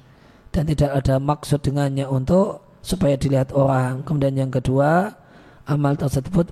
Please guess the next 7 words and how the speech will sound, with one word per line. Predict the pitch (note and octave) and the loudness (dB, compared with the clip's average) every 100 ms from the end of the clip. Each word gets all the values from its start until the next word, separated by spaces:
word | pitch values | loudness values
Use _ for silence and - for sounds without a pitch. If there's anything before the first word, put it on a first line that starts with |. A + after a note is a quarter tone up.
| D3+ | -2
mencocoki | C#3+ D3 - C#3 | 0 -2 -2 -2
syariat. | D3 C#3+ C3 G#2+ B2+ B2+ - - - - _ - | -2 0 0 -2 -4 -8 -10 -18 -20 -20 _ -8
Artinya | D3+ D#3+ C#3+ | -2 -2 -2
kita | D3+ C#3+ | 0 0
tidak | C#3+ D3 - | 0 -2 0
mengada-ada | C#3+ C3+ C3 C#3 C3 C#3+ | -2 0 0 0 2 0
ibadah | C#3 C3+ C#3 D3+ E3+ F#3 | 2 2 2 4 4 2